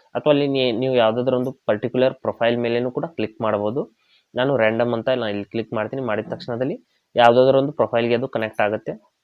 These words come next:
ಆಗ್ಬಿಟ್ಟು ನಮಗೆ ವಿಡಿಯೋ ಕಾಲ್ ಅನ್ನೋದು ಕನೆಕ್ಟ್ ಮಾಡುತ್ತೆ. ಸ್ವಲ್ಪ ಒಂದು ಯ-, ಐದರಿಂದ ಹತ್ತು ಸೆಕೆಂಡ್ ಒಳಗಡೆ ಇಲ್ಲಿ ಕನೆಕ್ಟ್ ಆಗುತ್ತೆ. ಆಗ್ಬಿಟ್ಟು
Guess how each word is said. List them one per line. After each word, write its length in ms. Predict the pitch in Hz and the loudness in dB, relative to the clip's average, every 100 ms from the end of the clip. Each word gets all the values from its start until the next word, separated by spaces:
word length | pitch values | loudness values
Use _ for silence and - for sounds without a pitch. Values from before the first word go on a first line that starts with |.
| _ _ _ _ _ _ _ _ 117 | _ _ _ _ _ _ _ _ 0
ಆಗ್ಬಿಟ್ಟು 340 | 120 123 127 | 2 0 -2
ನಮಗೆ 240 | 123 143 | -4 -4
ವಿಡಿಯೋ 440 | 214 _ - 110 110 | -6 _ -6 -2 0
ಕಾಲ್ 160 | 113 | 0
ಅನ್ನೋದು 220 | 107 113 127 | 0 -4 -4
ಕನೆಕ್ಟ್ 320 | 110 104 110 | -6 -6 -4
ಮಾಡುತ್ತೆ. 380 | 107 104 - 165 | -4 -4 -4 -4
ಸ್ವಲ್ಪ 300 | 131 117 113 | -4 -4 -4
ಒಂದು 300 | 110 110 107 | -4 -2 -4
ಯ-, 160 | 104 107 | -2 -4
ಐದರಿಂದ 380 | 110 113 113 | -4 -2 -4
ಹತ್ತು 260 | 110 107 - | -6 -8 -10
ಸೆಕೆಂಡ್ 260 | 110 113 110 | -6 -4 -2
ಒಳಗಡೆ 320 | 110 117 143 | -2 -4 -6
ಇಲ್ಲಿ 920 | 220 _ _ _ _ _ _ _ 185 | -8 _ _ _ _ _ _ _ -14
ಕನೆಕ್ಟ್ 380 | - 117 113 117 | -2 -2 0 2
ಆಗುತ್ತೆ. 300 | 113 117 160 | 2 0 0
ಆಗ್ಬಿಟ್ಟು 460 | 120 113 113 - | 2 0 -4 -8